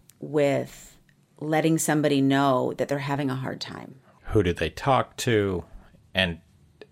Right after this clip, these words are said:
Speaker 2: how does somebody that hasn't been through it associate with them?
Speaker 1: Correct.
Speaker 2: Okay.
Speaker 1: Fifty years ago, we didn't have the resources that we have now.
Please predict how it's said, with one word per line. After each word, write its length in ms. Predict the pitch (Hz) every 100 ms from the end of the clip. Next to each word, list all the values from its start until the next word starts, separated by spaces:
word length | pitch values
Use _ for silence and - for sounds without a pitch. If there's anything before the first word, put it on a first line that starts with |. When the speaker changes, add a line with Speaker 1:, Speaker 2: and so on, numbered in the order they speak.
| -
Speaker 2:
how 240 | - 113
does 140 | 107 98
somebody 340 | 110 98 95
that 200 | 90 90 - - -
hasn't 400 | - 117 107 87
been 180 | 101 80
through 280 | - 82
it 120 | 76 - _ _ -
associate 640 | 110 - 98 87 - 80 -
with 240 | 90 85
them? 180 | - 71 - -
Speaker 1:
Correct. 460 | - - 107 - - - -
Speaker 2:
Okay. 400 | 78 85 104 143 - -
Speaker 1:
Fifty 340 | - 240 247 214
years 280 | 190 302 285
ago, 280 | 147 135 139
we 180 | 143
didn't 300 | 165 175 170
have 280 | 156 165 147
the 100 | 143
resources 640 | 135 151 - 127 - - 120
that 120 | 147
we 120 | 139
have 240 | 135 120 -
now. 180 | -